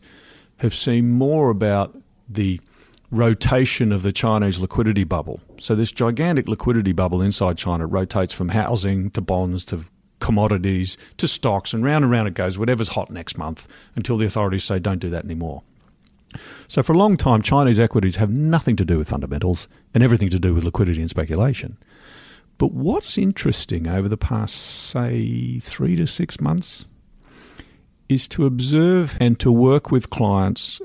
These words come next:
who are picking Chinese stocks onshore and to notice how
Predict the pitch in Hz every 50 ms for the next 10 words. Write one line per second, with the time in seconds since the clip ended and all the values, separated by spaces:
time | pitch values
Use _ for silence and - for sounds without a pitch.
0 | 320 - 95 117 117 104 - - - - 151 - - 127 113 113 - - 110 104
1 | 98 92 92 92 - - - 98 - - - - 104 95 85 82 - - - -
2 | - - - - - - _ _ _ _ _ _ _ _ _ _ _ _ - -
3 | - 123 113 110 - - 120 113 120 123 131 147 - - 135 117 - - - 117
4 | 110 104 104 104 101 -